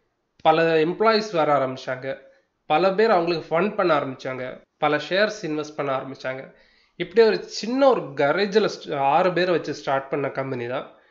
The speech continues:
இப்ப அதுல வந்து பாத்தீங்கன்னா more than ninety-seven thousand எம்ப்ளாயீஸ் ஒர்க் பண்றாங்க.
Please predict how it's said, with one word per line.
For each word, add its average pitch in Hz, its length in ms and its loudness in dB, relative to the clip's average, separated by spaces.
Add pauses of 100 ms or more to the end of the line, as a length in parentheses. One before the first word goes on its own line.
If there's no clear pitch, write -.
(200)
இப்ப 160 260 -2
அதுல 190 200 0
வந்து 185 180 -2
பாத்தீங்கன்னா 156 600 -2 (140)
more 196 220 4
than 233 140 0
ninety-seven 196 720 2
thousand 143 640 -2 (340)
எம்ப்ளாயீஸ் 180 520 -2
ஒர்க் 151 200 -4
பண்றாங்க. 131 540 -6